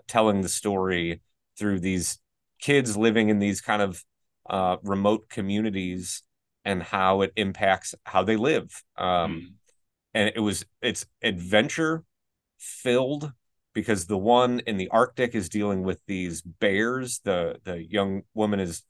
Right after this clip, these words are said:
Speaker 1: trying to prove that there are, speaking of, uh, animals being, uh, arrested and incarcerated, as you were
Speaker 2: Oh,
Speaker 1: talking about
Speaker 2: yes.
Speaker 1: with Fuzz,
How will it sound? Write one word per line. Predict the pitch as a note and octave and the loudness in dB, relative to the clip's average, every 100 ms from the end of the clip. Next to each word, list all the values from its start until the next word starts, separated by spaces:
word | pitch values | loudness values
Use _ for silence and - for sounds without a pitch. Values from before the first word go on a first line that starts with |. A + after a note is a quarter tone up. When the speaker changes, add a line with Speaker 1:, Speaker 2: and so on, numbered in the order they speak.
| _ | _
Speaker 1:
trying | - A#2+ G2+ | -4 0 0
to | |
prove | F2+ - C#3+ D3 D3+ D#3 D3+ C3+ _ _ _ _ _ G#2+ | -4 -8 -6 -2 2 0 -2 -14 _ _ _ _ _ 0
that | A2 G2 G2+ | 0 0 2
there | G#2 G#2 | 4 4
are, | G#2 G2 | 4 2
speaking | - C3+ B2+ G#2 | 2 -2 0 -2
of, | F2 | -2
uh, | - F#2+ F2+ | 0 2 2
animals | G2 G#2+ G2+ F2+ D#2+ | 2 2 0 -2 -4
being, | G#2+ F#2+ F2+ F2 D#2 - | -4 -2 -2 -6 -12 -10
uh, | F#2 F2 | -6 -4
arrested | F#2+ F2+ G2 - G2+ E2+ | -2 2 0 0 -6 -4
and | E2 E2 - _ | -6 -8 -12 _
incarcerated, | - E2+ G#2+ B2+ G#2 F2 E2 D#2+ - | -14 -2 -2 -2 -4 -6 -6 -10 -10
as | F2+ D#2 | -8 -6
you | G#2 | -4
were | A#2+ | -2
Speaker 2:
Oh, | G2+ | 0
Speaker 1:
talking | F2+ F2 | 0 0
about | E2+ | -4
Speaker 2:
yes. | D2 | -6
Speaker 1:
with | - | -4
Fuzz, | - C#3 A2+ E2+ | 0 2 2 -4